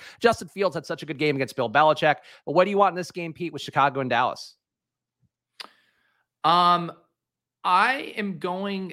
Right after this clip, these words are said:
Speaker 2: I wanna do something with CeeDee Lamb flop lag here. Um, is it a ten-pointer if CeeDee Lamb's the highest scoring player in this game, including the quarterbacks, obviously including Tony Pollard and, uh, the Chicago running backs?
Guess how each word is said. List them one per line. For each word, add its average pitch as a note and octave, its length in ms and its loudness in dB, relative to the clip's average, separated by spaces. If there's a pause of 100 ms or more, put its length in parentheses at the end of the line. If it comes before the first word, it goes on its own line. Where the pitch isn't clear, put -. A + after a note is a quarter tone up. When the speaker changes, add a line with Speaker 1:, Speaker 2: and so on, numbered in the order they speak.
(140)
Speaker 2:
I F3 60 0
wanna A#3+ 260 -4
do G3 160 -8
something F3+ 380 -8
with C#3 140 -6
CeeDee E3+ 420 -6
Lamb D3 640 -4
flop C3 960 -2
lag A2+ 680 -2 (100)
here. G#2 680 -8 (200)
Um, B2+ 600 -2 (2250)
is D#3+ 140 0
it G3+ 80 4
a F3+ 40 -2
ten-pointer A3 520 -2
if D#3+ 60 -6
CeeDee F#3 300 -6
Lamb's E3 300 -4
the - 80 -2
highest E3+ 520 -2
scoring D3+ 540 -4
player D3+ 380 -2
in C#3 80 -6
this C3 140 -12
game, A#2 260 -6
including D#3 380 -6
the D3 60 -8
quarterbacks, C3 560 -2
obviously A#2+ 400 -6
including A#2 520 -8
Tony A#2 240 -8
Pollard A2 440 -4
and, G#2 240 -8
uh, G2+ 260 -4
the F#2+ 80 -10
Chicago G#2+ 380 -8
running G2+ 280 -8
backs? F#2+ 420 -8